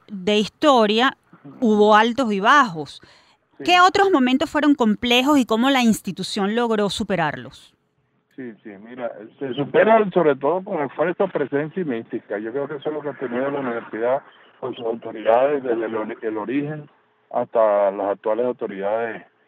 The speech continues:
Speaker 2: eh, la profesora Cecilia García Arocha y del rector Bianco, el vicerrector Bianco, el rector, el secretario, eh, Belmonte, y del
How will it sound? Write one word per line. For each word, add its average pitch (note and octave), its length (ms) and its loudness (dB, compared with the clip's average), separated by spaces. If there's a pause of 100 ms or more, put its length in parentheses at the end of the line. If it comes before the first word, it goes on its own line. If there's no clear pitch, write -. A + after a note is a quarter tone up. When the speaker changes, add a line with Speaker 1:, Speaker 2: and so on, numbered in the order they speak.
(220)
Speaker 2:
eh, A2 100 -12
la G2+ 160 -6
profesora G#2+ 440 -6
Cecilia A2 400 -8
García B2+ 580 -4
Arocha B2 420 -2
y A2+ 140 -8
del F#2 540 -10
rector G#2 500 -12
Bianco, B2 460 -4
el G#2+ 80 -8
vicerrector G#2+ 400 -8
Bianco, A#2+ 420 -6
el G2 140 -20
rector, G2 520 -10
el F#2 400 -20
secretario, G#2+ 600 -4 (720)
eh, A2+ 100 2
Belmonte, B2+ 680 -2 (400)
y B2 60 -18
del A2 640 -6